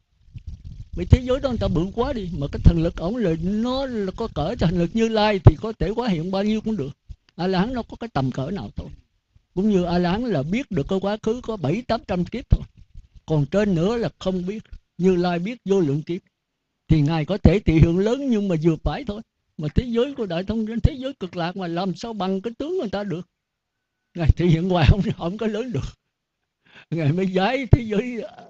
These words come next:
Như Lai Đại Thông Trí Thắng rồi, chứ mới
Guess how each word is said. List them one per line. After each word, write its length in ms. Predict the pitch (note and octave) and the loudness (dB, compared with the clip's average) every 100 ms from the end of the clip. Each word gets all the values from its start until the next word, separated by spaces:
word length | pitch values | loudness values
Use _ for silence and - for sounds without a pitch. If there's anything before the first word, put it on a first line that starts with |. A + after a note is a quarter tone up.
| - _ | -20 _
Như 220 | - F3+ E3 | -2 0 0
Lai 460 | D#3+ F3+ E3 D#3+ - _ _ _ _ _ _ _ _ _ _ _ _ _ | -2 -4 -6 -8 -14 _ _ _ _ _ _ _ _ _ _ _ _ _
Đại 180 | C#3+ D3+ | -8 2
Thông 220 | F3 F3 | 2 2
Trí 160 | F3 G#3 | -4 -6
Thắng 300 | F3+ G#3 F#3+ | -6 -6 -8
rồi, 140 | C3+ | -8
chứ 80 | F3+ | -8
mới 300 | G3 G3+ A#3+ | -6 -6 -8